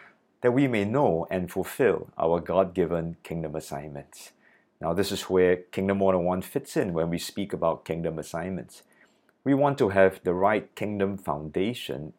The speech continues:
so that we can move rightly on our kingdom assignments. Our objectives are very, very simple here. We just want to know the King.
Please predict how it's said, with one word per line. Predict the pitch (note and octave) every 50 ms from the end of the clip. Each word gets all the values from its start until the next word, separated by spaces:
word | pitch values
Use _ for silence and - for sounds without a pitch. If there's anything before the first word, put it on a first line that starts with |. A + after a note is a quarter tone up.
| _ _
so | - - - D#3+ D3 D3
that | A2+ F#2+ E2 E2+
we | F#2+
can | F#2+ G#2 F2+ F2 F2+ G#2
move | C3 D3+ D3+ C3 - - -
rightly | G2 E2+ G2+ C#3+ C#3+ - A2+ F#2 D#2+ D#2+ E2+ - - -
on | E2+ F2+ F2+
our | E2 E2 D#2+ -
kingdom | - D#2+ D#2 D#2 D#2 D#2
assignments. | D2+ - - D#2 D2 C#2+ D2+ D2+ C2+ - - - - _ _ _ _ - - - - - - - _ -
Our | - E2 E2+ E2 E2+ D#2+ D#2 D#2 D#2 - _ _ _ _ _ -
objectives | - G2 - - G#2+ G2+ G2+ - G#2+ G2+ G2 - F#2
are | E2
very, | - - G2 G2+ G#2+ A2
very | F#2+ G2+ G2 G2+
simple | G2+ - - A2 G#2+ B2+ B2+ - F2 E2 D#2+
here. | - - D2 D2 D2 - _ _ _ _ - - - - _ - A2+
We | A2+
just | F#2+ A#2+ A2+ G2+ G#2
want | G2+ G2+ G2+ G2 -
to | F#2
know | E2+ E2+ F2+ F#2 F#2+ F#2+ F#2+ G2 G2 G2+ - -
the | E2 D#2+
King. | - - - E2+ D#2 C#2+ C#2+ D2+